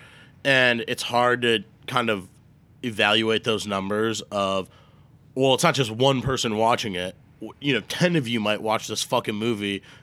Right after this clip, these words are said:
at someone's big-ass house, and it's like, and you only pay five bucks. But it's like, yeah, just make us pay five bucks, though, 'cause, like, you've had this movie. Just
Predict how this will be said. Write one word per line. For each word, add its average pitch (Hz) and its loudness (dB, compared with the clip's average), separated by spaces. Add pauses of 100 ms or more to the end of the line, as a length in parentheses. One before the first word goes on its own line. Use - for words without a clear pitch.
at 117 -8
someone's 113 -2
big-ass 107 0
house, 104 0 (720)
and 127 2
it's 120 0
like, 123 2
and 123 0
you 123 -2 (100)
only 120 -2
pay 113 2
five 104 0
bucks. 101 -4 (340)
But 139 2
it's 143 0
like, 117 2
yeah, 120 4
just 135 0
make 139 2
us 127 0
pay 143 0
five 92 0
bucks, 95 -2
though, 95 -4
'cause, 104 -6
like, 107 -4 (540)
you've 147 0
had 147 0
this 139 0
movie. 92 -4
Just 120 -4